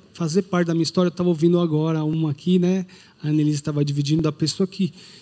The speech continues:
que está aqui hoje e que dividiu sobre Jesus com ela, né? Veio visitar a gente aqui. Quando tinha treze anos, era isso? Ah, faz treze anos, não é quando eu tinha treze.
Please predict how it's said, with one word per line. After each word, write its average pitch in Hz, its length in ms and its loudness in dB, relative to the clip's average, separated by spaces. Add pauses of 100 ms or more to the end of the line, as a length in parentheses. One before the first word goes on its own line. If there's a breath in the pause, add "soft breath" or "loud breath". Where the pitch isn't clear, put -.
(360 loud breath)
que - 120 -8
está 180 400 -4
aqui 202 280 2
hoje 190 500 4
e 165 80 -8
que 180 160 -2
dividiu 165 460 0
sobre 170 260 -2
Jesus 156 400 0
com 156 220 -6
ela, 139 260 -4
né? 151 200 -4
Veio 147 200 0
visitar 143 460 -6
a 139 100 -4
gente 127 300 -8
aqui. - 160 -20 (120)
Quando 156 140 0
tinha 147 200 -4
treze 185 400 6
anos, 180 280 4
era 151 160 2
isso? 151 380 0 (1500 soft breath)
Ah, 147 140 -6
faz 190 380 2
treze 156 340 2
anos, 139 220 2
não 151 100 4
é - 20 4
quando 160 220 0
eu 143 40 2
tinha 143 200 -6
treze. 139 240 -8